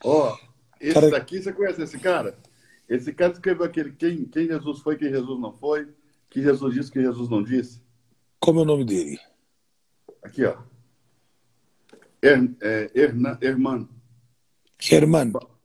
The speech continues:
Speaker 1: é, Herman. É Bart Herman.
Speaker 2: Bart Herman. Judeu?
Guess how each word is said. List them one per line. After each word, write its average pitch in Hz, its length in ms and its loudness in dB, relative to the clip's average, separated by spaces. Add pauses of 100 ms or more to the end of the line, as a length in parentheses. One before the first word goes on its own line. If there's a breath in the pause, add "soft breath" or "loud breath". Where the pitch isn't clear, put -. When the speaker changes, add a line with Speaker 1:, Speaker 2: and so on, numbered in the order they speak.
(440)
Speaker 1:
é, 123 220 -2 (260)
Herman. 135 380 -4 (160)
É 110 240 -4
Bart 147 500 -4 (100)
Herman. 107 400 -8 (600)
Speaker 2:
Bart 135 300 -2
Herman. 113 500 -6
Judeu? 151 460 6